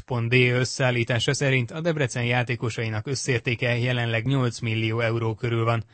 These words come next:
míg a Lyonnál ez a szám kétszázhat millió.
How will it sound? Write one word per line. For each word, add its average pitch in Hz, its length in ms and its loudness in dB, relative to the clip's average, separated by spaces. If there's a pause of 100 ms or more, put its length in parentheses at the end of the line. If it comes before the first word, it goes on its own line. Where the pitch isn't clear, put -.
(160)
míg 127 200 4
a 117 60 8
Lyonnál 151 500 4
ez 123 120 2
a 123 60 0
szám 131 320 0 (140)
kétszázhat 123 760 -4
millió. 101 600 -6